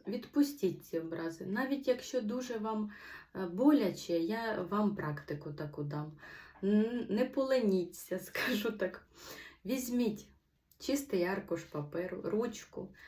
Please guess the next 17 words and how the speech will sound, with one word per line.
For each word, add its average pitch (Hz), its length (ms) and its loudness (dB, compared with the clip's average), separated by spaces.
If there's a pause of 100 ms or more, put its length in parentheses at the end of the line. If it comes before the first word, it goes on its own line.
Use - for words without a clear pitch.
(380)
і 214 120 8
напишіть 247 720 6
лист 185 580 2 (640)
тату 254 380 4
чи - 200 -2
мамі. 185 420 0
От 175 200 -6
візьміть 294 380 4
і 190 40 0
напишіть, - 1000 -2 (400)
і 190 60 -2
напишіть 214 600 2
зразу 180 380 2
всі 165 280 -2
туди 151 340 -2
образи, 190 540 0
що, - 240 -8